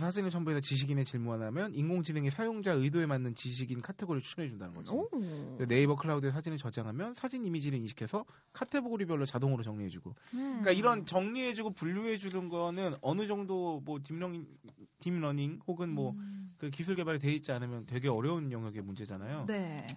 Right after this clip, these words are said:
Speaker 1: 그러니까 사실은 그 분류도 사실 직관의 영역이 되게 중요하거든.
Speaker 2: 네,
Speaker 3: 음.
Speaker 2: 그쵸.
Speaker 1: 뭐 기계 번역에도 적용돼 있고 막 이렇게 내용이 나와 있는데 사실
Speaker 2: 네.
Speaker 1: 어, 국내 기사다 보니까 네이버나 카카오 서비스에서 이런 걸 많이 추리는데
Speaker 2: 네네.
Speaker 1: 사실
Speaker 3: 사실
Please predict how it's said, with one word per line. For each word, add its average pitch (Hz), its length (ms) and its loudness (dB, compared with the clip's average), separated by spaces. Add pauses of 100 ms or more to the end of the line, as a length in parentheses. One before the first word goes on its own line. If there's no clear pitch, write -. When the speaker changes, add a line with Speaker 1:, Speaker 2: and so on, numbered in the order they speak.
(120)
Speaker 1:
그러니까 170 260 6
사실은 214 360 -2
그 170 120 0 (180)
분류도 214 440 4
사실 180 240 2
직관의 147 440 2
영역이 117 280 -2
되게 104 160 -6
중요하거든. 104 580 -10 (100)
Speaker 2:
네, 196 520 -2
Speaker 3:
음. 214 80 -6
Speaker 2:
그쵸. 214 220 -8 (1700)
Speaker 1:
뭐 113 140 -8
기계 175 280 6
번역에도 143 440 4
적용돼 120 380 -6
있고 110 160 -8
막 113 140 -2
이렇게 107 340 -4
내용이 113 260 -2
나와 92 180 -6
있는데 139 260 -6
사실 208 300 2
Speaker 2:
네. 156 120 0 (220)
Speaker 1:
어, 123 260 -4 (160)
국내 202 420 0
기사다 156 520 0
보니까 117 480 -4
네이버나 123 500 -2
카카오 175 320 -8
서비스에서 143 480 -6
이런 113 140 -4
걸 110 100 -6
많이 101 140 -6
추리는데 151 600 -6
Speaker 2:
네네. 170 360 -2
Speaker 1:
사실 262 100 -6
Speaker 3:
사실 220 260 0